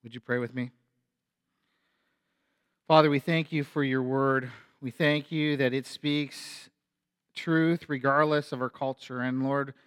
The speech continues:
as we live in a culture that has made divorce acceptable, Lord, help us to be those who stand against that, that,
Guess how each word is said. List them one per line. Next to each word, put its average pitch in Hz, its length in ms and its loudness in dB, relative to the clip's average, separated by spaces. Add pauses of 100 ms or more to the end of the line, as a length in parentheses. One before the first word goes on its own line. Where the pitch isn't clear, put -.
(100)
as 143 140 -2
we 147 80 2
live 156 180 4
in 151 80 0
a 139 60 -4
culture 160 460 -4
that 139 120 0
has 127 140 -6
made 143 260 -2
divorce 139 460 -4
acceptable, 120 720 -8 (1000)
Lord, 127 220 -8 (720)
help 151 220 -10
us 151 160 -8
to - 60 -20
be 135 120 -6
those 139 320 -2
who 143 100 -16
stand 139 300 -8
against 131 420 -8
that, 120 340 -8
that, 135 160 -6